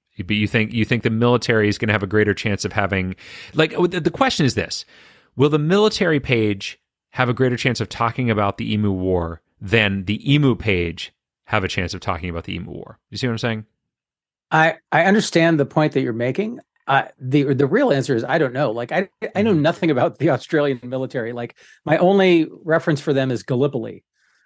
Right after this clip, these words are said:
Speaker 2: which
Speaker 1: Uh,
Speaker 2: is
Speaker 1: okay.
Speaker 2: a movie that I saw long ago.
Speaker 1: Yeah.
Speaker 2: Um, so I have no idea if there's, like, to what degree the Great Emu War was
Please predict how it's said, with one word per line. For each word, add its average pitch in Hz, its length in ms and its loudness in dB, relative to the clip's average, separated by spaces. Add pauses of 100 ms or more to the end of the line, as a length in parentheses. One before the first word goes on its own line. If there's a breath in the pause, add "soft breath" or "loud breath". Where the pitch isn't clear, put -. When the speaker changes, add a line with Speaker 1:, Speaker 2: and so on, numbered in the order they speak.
(180)
Speaker 2:
which 131 180 0
Speaker 1:
Uh, 127 40 4
Speaker 2:
is 107 220 0
Speaker 1:
okay. 110 240 -4
Speaker 2:
a 127 60 0
movie 127 240 4
that 117 140 2
I 117 40 2
saw 113 300 2
long 120 280 -2
ago. 104 440 -4
Speaker 1:
Yeah. 127 160 2
Speaker 2:
Um, 117 280 -2 (240)
so 127 480 0 (720)
I 143 140 2
have 139 220 0
no 165 160 2
idea 135 580 0
if 131 400 -8 (540)
there's, 135 560 0 (440)
like, 123 320 -4 (360)
to - 140 2
what 196 200 4
degree 175 380 4
the 156 100 2
Great 170 280 2
Emu 175 260 4
War 147 420 2
was 147 340 -2